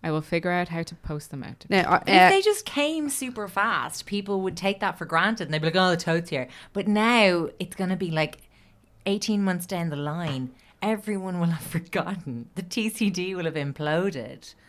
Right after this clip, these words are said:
Speaker 3: The tote will arrive.
Speaker 2: I'd like to remind everyone why we're here today and what podcast this is. So can we get the fuck on with it? All right, so somebody sent this to me and I was like, "Oh,
Speaker 1: Can
Speaker 2: it's
Speaker 1: I
Speaker 2: a
Speaker 1: just
Speaker 2: creep of the
Speaker 1: stop
Speaker 2: week."
Speaker 1: you?
Speaker 2: Why?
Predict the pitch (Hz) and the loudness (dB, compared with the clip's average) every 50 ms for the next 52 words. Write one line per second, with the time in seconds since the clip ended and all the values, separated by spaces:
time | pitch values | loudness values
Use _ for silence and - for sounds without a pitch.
0 | - - - _ _ _ _ _ - - - _ _ _ _ _ - 143 - - | -20 -20 -20 _ _ _ _ _ -20 -20 -20 _ _ _ _ _ -14 -12 -10 -6
1 | - 143 139 135 131 127 123 120 117 117 117 - - - - - - - 208 208 | -4 -4 -4 -4 -6 -10 -10 -10 -10 -10 -10 -12 -14 -16 -18 -16 -6 -2 2 4
2 | 226 214 - 233 202 190 196 196 196 190 185 170 170 160 160 160 156 156 151 151 | 4 4 4 2 4 4 4 4 6 4 4 6 6 4 4 4 2 2 4 4
3 | 151 151 151 180 185 196 196 - 160 151 147 143 151 156 - - 226 - - - | 4 2 2 2 0 0 -2 -2 -4 -4 -2 -2 -2 -4 -4 -10 -14 -10 -6 -2
4 | 156 160 160 156 - - 165 160 - - 165 156 156 - - 175 160 - 196 196 | 0 0 0 0 0 0 0 0 0 -2 -2 -2 -4 -2 -4 -4 -2 0 -2 -2
5 | 180 143 - - - - - - - 165 151 - 165 170 160 156 151 170 165 160 | -2 -2 -6 -10 -20 -20 -16 -8 -6 -6 -4 -2 -2 0 0 0 2 2 0 0
6 | - 165 - - 185 170 - 180 170 170 175 185 202 202 - 262 254 - - - | 0 -2 0 0 0 2 4 4 4 4 2 0 -2 0 0 0 0 0 -8 -20
7 | - _ _ - 226 190 180 165 - - 196 175 151 160 - - - _ _ - | -20 _ _ 8 8 8 6 2 0 0 0 0 0 -2 -4 -8 -16 _ _ -14
8 | - - - - - 320 330 302 240 240 185 - 196 175 165 160 - 151 - - | -14 -14 -18 0 2 4 4 4 4 2 2 4 2 2 2 2 -2 -4 -4 -4
9 | - 143 135 123 131 - - 156 151 151 151 143 151 147 147 - - - 262 269 | -6 -6 -4 -4 -4 -4 -2 0 0 0 0 0 0 -2 -2 -2 8 10 10 10
10 | 269 226 302 240 269 330 349 311 320 294 226 226 247 269 - 208 170 120 - - | 12 8 6 6 8 8 8 8 10 10 10 10 10 8 6 4 2 2 0 -2
11 | - - 196 196 196 208 233 | -4 0 4 6 6 6 6